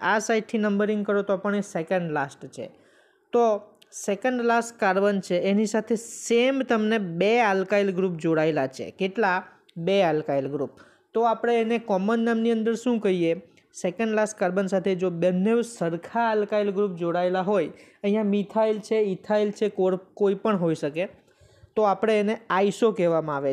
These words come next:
છે. જો ત્રણ જોડાયેલા હોય સેકન્ડ લાસ્ટ કાર્બન સાથે, ત્રણ સેમ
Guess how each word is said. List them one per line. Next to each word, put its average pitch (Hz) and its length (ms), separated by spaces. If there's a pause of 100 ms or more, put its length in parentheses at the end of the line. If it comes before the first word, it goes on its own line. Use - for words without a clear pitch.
(100)
છે. 143 100 (100)
જો 196 80 (240)
ત્રણ 247 320 (480)
જોડાયેલા 226 480
હોય 180 160 (140)
સેકન્ડ 202 380
લાસ્ટ 214 260
કાર્બન 190 340
સાથે, 202 240 (140)
ત્રણ 226 340
સેમ 226 260